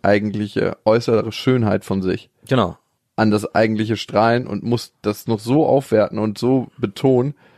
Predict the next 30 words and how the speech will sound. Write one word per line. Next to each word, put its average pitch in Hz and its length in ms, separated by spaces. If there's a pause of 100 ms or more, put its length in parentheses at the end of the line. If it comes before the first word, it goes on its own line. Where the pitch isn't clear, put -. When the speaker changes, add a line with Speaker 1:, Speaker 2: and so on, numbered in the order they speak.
(400)
Speaker 1:
damit's 107 540
für - 180
andere 117 280
sichtbar 92 440
wird. - 220 (180)
Also 110 200
weil 117 120
keiner 127 380
brezelt 107 420
sich 101 140
so 95 120
krass - 280
auf - 160
für 92 100
sich 92 140
selber. 87 220
Das 85 120
heißt 101 220
es 98 100
ja 95 80
immer, 87 140
"Ich - 120
möchte 427 240
es 320 100
nur 370 140
für 403 140
mich." 311 220 (460)
Bullshit. 139 520 (200)
Speaker 2:
<laughs> 220 100 (880)
Dann 135 200